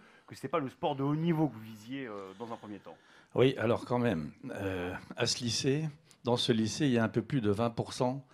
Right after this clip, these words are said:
Speaker 2: des lycées-collèges, un peu plus de vingt pour cent des élèves qui sont inscrits en différentes sections sport-études. Et, euh,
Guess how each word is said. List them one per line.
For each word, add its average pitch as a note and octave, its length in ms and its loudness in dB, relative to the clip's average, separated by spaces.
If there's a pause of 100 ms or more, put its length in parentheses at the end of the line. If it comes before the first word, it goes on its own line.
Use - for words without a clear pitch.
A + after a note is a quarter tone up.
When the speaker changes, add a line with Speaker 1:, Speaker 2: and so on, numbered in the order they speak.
(320)
Speaker 2:
des F2+ 480 -2
lycées-collèges, A2 680 0
un G#2 60 2
peu F#2+ 140 -6
plus G#2 120 -4
de G2+ 60 -6
vingt G#2 140 -4
pour G2+ 160 -14
cent A#2+ 120 -4
des G2+ 200 -4
élèves A2+ 200 -2
qui G2 140 -10
sont G2 320 -6
inscrits B2 480 -6 (380)
en G#2 80 -6
différentes G#2+ 440 -4
sections G2 380 -8
sport-études. A#2 580 -6 (960)
Et, A2 420 2
euh, G2 320 0